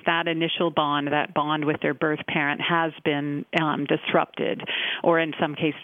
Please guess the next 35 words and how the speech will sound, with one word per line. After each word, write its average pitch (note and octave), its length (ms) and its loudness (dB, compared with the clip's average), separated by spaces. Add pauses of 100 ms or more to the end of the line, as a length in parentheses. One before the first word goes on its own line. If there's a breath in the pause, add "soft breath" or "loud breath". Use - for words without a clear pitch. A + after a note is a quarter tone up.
just D3 140 0 (120)
severed D3+ 340 2
entirely. - 760 0 (460 loud breath)
Uh, D#3+ 320 4
and F3+ 180 0
the F3+ 80 2 (100)
impact A3+ 460 2
that D3 160 -2
can D#3+ 140 -4
have C#3 280 0
on C#3+ 160 -2 (120)
children C#3+ 320 0
and C#3+ 260 0
what's D#3+ 160 2 (100)
called D3 200 0
their C#3 120 0
attachment - 720 -2
security D3 680 0 (320 loud breath)
is, E3 180 2 (220)
is E3+ 160 4 (100)
profound. C#3+ 640 0
It's D#3 200 -4
usually, D3 600 2
usually F3+ 480 2
profound. C#3 600 -2
And D#3 420 0
that G3 260 4
itself G3+ 560 0
has D3 180 0
a C#3 80 0
ripple C#3 360 0
effect - 540 0
on D3 180 -2
the C#3 80 0 (100)
child's C#3 360 0